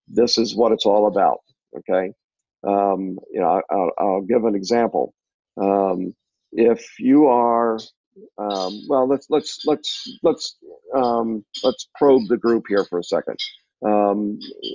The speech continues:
somebody, um, that's on the call, um, would somebody be willing me, willing to tell me what it is that you're offering?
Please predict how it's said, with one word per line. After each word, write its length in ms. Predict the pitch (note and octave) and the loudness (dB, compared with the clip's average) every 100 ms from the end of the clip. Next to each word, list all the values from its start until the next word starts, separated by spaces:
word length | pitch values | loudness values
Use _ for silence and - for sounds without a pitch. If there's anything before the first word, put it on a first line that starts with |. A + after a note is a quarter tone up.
| - | -10
somebody, 600 | - - E3+ F3+ D3+ C#3+ - - | -10 0 0 2 4 4 4 0
um, 400 | A#2 A2 G#2 A2 | 2 2 0 -2
that's 340 | - A#2 - - | 0 0 0 -4
on 220 | B2 B2 | 0 0
the 80 | A2+ | 0
call, 580 | - A2 A2 G#2 F#2+ - _ _ _ _ _ _ A#2 | 2 4 6 4 0 -8 _ _ _ _ _ _ -4
um, 380 | G#2+ G#2 G#2 | -2 -2 -2
would 160 | G#2+ G#2 | -6 -4
somebody 280 | C#3+ C3+ B2 | -2 0 2
be 180 | B2 B2 | 0 0
willing 300 | B2 B2 A#2+ | 2 2 0
me, 240 | A#2+ G2 | -2 -4
willing 440 | - C3 D#3 D3 B2 | -2 2 4 4 0
to 80 | A#2 - | -6 -6
tell 240 | C#3 C3 | -2 0
me 420 | A#2+ G#2+ A2 G#2 - _ | 0 0 -2 -6 -12 _
what 240 | G#2+ B2+ | 0 2
it 120 | B2+ A#2 | 2 2
is 200 | A#2+ G#2+ | -2 -2
that 120 | G#2 | -8
you're 220 | A2+ A2 G#2+ | -2 0 2
offering? 420 | A2 - A2+ | 0 -2 -8